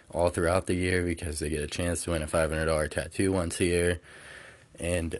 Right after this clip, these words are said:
um, on the other hand, you know, it gets people excited and gets them talking about the shop. And, you know, like, every comment you get on it and shit like that, you're responding to people, you're connecting with them. Um,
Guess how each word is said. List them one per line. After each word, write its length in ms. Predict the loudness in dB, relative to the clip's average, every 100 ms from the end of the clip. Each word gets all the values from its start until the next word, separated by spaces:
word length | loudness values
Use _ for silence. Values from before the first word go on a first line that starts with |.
| -6
um, 300 | -6 -6 -12 -18 -20 -20 -14 -6
on 80 | 2
the 100 | 4
other 120 | 6
hand, 280 | 4 0 -2 -10 -14 -4
you 120 | 2
know, 80 | 2
it 80 | 4
gets 160 | 2 0
people 240 | 0 0
excited 480 | 0 0 0 0 -2
and 80 | -4
gets 160 | -4
them 100 | -6
talking 320 | 0 0 0 -2
about 200 | -2 -2
the 80 |
shop. 340 | -2 0 2 0 -4 -14 -18 -16 -14 -14 -14 -14 -6
And, 360 | 0 2 2 -2 -8 -14 -10 -4
you 120 | 0
know, 140 | 2
like, 140 | 2 0 -2
every 260 | -2 0 0
comment 400 | 0 2 0 -2
you 80 |
get 180 | -2 0
on 240 | 2 2 2
it 140 | 0
and 220 | 0 0
shit 160 | 2 2
like 160 | 2
that, 280 | 2 4 6
you're 140 | 4 2
responding 520 | 0 2 2 2 0
to 60 |
people, 400 | -2 -4 -2 -2
you're 120 | -2 -4
connecting 580 | -4 -2 0 -2 -2
with 140 | -2 -2
them. 320 | -2 0 -4 -8 -14 -12 -12 -14 -16 -18 -12 -6
Um, 320 | -6 -6 -6